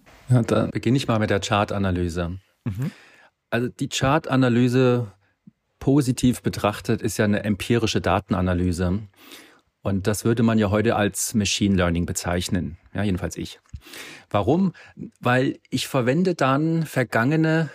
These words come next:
Speaker 1: Beobachtungen, zum Beispiel Preise, aber auch Zeitungsartikel, Sentiment, Wirtschaftswachstum, was weiß ich alles nicht, um die Zukunft vorherzusagen.
Speaker 2: Mhm.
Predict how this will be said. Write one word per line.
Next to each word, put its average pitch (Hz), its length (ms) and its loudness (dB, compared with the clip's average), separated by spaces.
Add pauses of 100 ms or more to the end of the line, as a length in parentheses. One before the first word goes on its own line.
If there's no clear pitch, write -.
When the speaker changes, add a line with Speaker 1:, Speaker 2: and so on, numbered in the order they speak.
(100)
Speaker 1:
Beobachtungen, 170 920 0 (140)
zum - 160 -6
Beispiel 104 200 -4
Preise, 117 1080 0
aber 98 180 -6
auch 95 100 -16
Zeitungsartikel, 107 1040 0
Sentiment, 104 920 0
Wirtschaftswachstum, 101 1500 -2
was 101 220 -8
weiß 98 140 -6
ich 131 160 -2
alles 117 260 0
nicht, 120 240 0 (480)
um 127 140 2
die 135 100 2
Zukunft - 460 0
vorherzusagen. 101 840 -2 (220)
Speaker 2:
Mhm. 104 340 -2